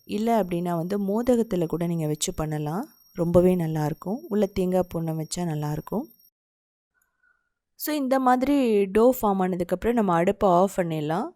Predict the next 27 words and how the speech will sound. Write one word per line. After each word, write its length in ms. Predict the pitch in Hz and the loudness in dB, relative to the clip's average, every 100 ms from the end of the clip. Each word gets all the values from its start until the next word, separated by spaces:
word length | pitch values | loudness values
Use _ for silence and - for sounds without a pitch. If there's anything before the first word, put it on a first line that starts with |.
| _ | _
ஆஃப் 320 | 196 247 330 | -2 0 0
பண்ணிட்டு 380 | 262 220 196 214 | 0 -2 0 0
நம்ம 240 | 202 185 | 0 -2
மூடி 300 | 175 190 214 | -2 0 2
வைக்கணும். 400 | 196 165 170 180 269 _ | 2 0 -2 -4 -6 _
ஒரு 280 | 202 196 196 | 0 2 2
கிட்டத்தட்ட 480 | 196 262 269 240 240 | 0 -4 0 2 4
அஞ்சு 300 | 208 202 220 | 4 2 2
நிமிஷம் 340 | 208 220 254 | 2 2 0
மூடி 240 | 220 202 190 | 2 2 2
வச்சிட்டீங்க 360 | 180 - 185 | 0 -4 0
அப்படின்னா, 400 | 190 175 170 175 | 2 2 -2 -4
அது 340 | 277 311 190 180 | -6 -6 -4 -2
நல்லா 440 | 170 180 208 226 | -2 -2 0 0
வந்து 380 | 190 175 196 294 - - - _ - | 0 -2 -4 -6 -10 -20 -20 _ -2
அதனோட 360 | 185 175 165 | 2 4 2
ஸ்டிக்கினஸ் 640 | 170 - 214 226 220 196 - | 2 -2 -2 -2 0 0 -2
போய் 400 | 175 175 185 285 - _ _ - | -4 -2 -4 -6 -14 _ _ -4
ஆறி 320 | 180 190 196 | 2 2 2
வந்துடும். 420 | 165 160 156 156 - - - | 0 -2 -4 -6 -12 -20 -20
அப்போ 220 | - 214 254 | -10 0 2
வந்து 280 | 254 302 - | 4 0 2
பாத்தீங்க 320 | 226 220 214 | 0 2 2
அப்படின்னா, 440 | 214 190 175 185 220 | 2 2 0 -2 0
நீங்க 300 | 208 180 175 | 0 0 2
உருண்டைகளா 420 | 196 202 185 180 175 | 2 2 4 2 0
பிடிச்சுக்கலாம். 600 | 165 - 170 165 180 | -6 -6 -2 0 0